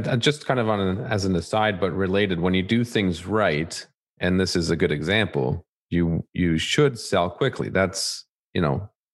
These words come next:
generally speaking, when you do everything right, it will result in a quicker sale. Um, but a lot of people get caught up on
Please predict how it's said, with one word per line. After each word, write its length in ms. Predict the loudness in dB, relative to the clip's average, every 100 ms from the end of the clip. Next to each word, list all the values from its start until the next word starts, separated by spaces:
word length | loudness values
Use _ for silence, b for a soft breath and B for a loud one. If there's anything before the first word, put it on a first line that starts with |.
| _ _
generally 360 | -2 0 2 0
speaking, 360 | -2 -2 0
when 80 | 0
you 80 | 0
do 140 | 0
everything 260 | 0 0 0
right, 300 | 2 0 -2 -10 _ -4
it 80 |
will 140 | 0 2
result 380 | 0 0 0 -2
in 60 |
a 60 | -2
quicker 260 | -2 -4
sale. 440 | -2 0 0 -2 -6 B B B B _ _ _ _
Um, 560 | 0 2 2 0 -4 -6 _ _ _ _ _ _ _ _ _ _ 0
but 300 | 0 -2 -8
a 80 | -4
lot 200 | 0 0
of 80 | 0
people 240 | -2 -2
get 320 | 0 0 -2 -2
caught 200 | 0 2
up 180 | 0
on 440 | 0 0 0 -2